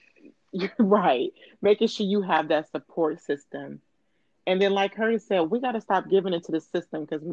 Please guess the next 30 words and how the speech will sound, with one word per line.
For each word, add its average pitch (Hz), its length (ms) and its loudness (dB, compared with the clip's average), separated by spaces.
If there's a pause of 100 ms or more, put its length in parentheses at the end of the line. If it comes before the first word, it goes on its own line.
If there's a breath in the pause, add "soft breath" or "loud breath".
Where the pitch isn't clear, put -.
like 165 260 -2
my 170 180 -8
mom 175 300 -6
was, 170 160 -10
me 180 120 -6
and 175 80 -6
we 165 100 -4
were 170 160 -8
talking, 156 360 -6 (420)
they 196 120 8
don't 233 220 2
want 208 240 -2
us 175 220 -2 (300)
whooping 170 560 0
our 180 200 0
children. 143 560 -6 (360)
But 165 120 2
if 165 160 0
we 214 180 2
send 196 260 -2
our 180 120 0
children 185 300 -4
off 170 120 -8
to - 120 -6
boot 190 220 -4
camp, 196 320 -6
what 165 220 -2
are 165 40 0
they 156 140 2
doing? 143 340 -4